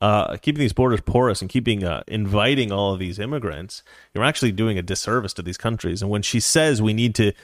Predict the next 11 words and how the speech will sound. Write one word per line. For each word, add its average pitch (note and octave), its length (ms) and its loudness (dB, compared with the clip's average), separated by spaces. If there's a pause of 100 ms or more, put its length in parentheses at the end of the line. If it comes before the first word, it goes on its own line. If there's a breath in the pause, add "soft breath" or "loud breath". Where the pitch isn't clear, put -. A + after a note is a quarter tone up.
(260 soft breath)
help - 380 0
those G#2+ 200 2
countries G#2 480 -2
there G2+ 680 0
so - 160 -8
that F#2 120 -4
people A2+ 280 -4
aren't G2 240 -4
as F#2+ 140 -6
inclined F#2+ 460 -6
to F#2 100 -4